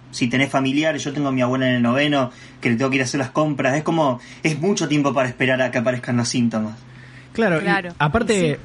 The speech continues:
Speaker 2: aparte también, no sé si vieron, se los recomiendo a todo el mundo, porque si bien no es para entrar en pánico ni nada, eh, en estos días estuvieron pasando mucho en la tele la película Contagio de Steven Soderbergh.
Speaker 1: Contagión.
Speaker 2: Contagion, claro.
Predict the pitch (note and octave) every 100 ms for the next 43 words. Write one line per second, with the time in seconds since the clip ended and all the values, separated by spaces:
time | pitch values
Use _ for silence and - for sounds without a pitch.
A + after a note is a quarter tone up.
0 | - C#3 D3+ A3+ A3 D#3+ D#3+ G3+ D3+ C#3
1 | D#3 D#3+ F3 D3+ D3 F3 D#3+ C3 A#2+ -
2 | D3+ C#3 C#3+ C#3 F#3+ A#3+ G#3 D#3 C#3+ F#3
3 | E3+ F3+ F3+ D#3+ F3 - - - - C3
4 | B2+ B2+ C#3+ E3+ F3+ F3 C#3+ C3 A#2+ A2+
5 | A2+ A2 B2 C3 C#3 C#3 B2+ D3 D3 C3+
6 | C3 D3+ D3+ D3 D3 C3 B2 B2 A#2 A2+
7 | A2 B2+ D3+ D#3+ D3 E3 C#3 C3 C#3+ C#3+
8 | B2+ D3 D3 C#3 C#3+ D#3 G3+ B2+ A#2+ A2
9 | A#2 A#2 A2+ C#3+ B2+ D3+ - - - A#2+
10 | B2+ D3+ C#3+ A#2+ B2 B2 D#3 - D3 E3+
11 | B2 A#2+ A2+ G#2+ G#2 C3+ B2 B2 D3+ C#3
12 | C3+ D3+ - - E3 B2+ A#2+ A#2 B2 B2+
13 | C#3+ - D3 E3 C#3+ B2 C3